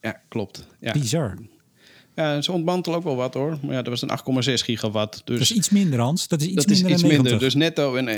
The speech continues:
Speaker 1: een gigantische stijging. En als je dan ziet de negentig gigawatt aan, eh, onder constructie. Ja, eh, wij hebben hier in Nederland nu gier-, vier gigawatt, eh,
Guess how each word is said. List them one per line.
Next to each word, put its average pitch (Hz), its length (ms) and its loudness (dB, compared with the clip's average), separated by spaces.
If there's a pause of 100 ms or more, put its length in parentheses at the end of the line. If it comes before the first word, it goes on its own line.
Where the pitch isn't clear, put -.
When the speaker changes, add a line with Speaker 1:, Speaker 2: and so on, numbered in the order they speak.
(120)
Speaker 1:
een 120 60 -2
gigantische 147 840 -4
stijging. 131 560 0
En 113 140 -2
als 120 160 -4
je 139 60 -10
dan 123 140 -2
ziet 135 260 -2
de 127 60 -4
negentig 123 420 -4
gigawatt 123 500 -4
aan, 120 220 -4
eh, 123 220 -4
onder 131 200 0
constructie. 131 840 -2
Ja, 113 340 -6
eh, 113 300 -8
wij 117 140 -6
hebben 117 180 -6
hier 117 180 -4
in 113 100 -6
Nederland 117 480 -6
nu 120 140 -4
gier-, 127 340 -2
vier 127 240 -2
gigawatt, 117 680 -4
eh, 113 360 -4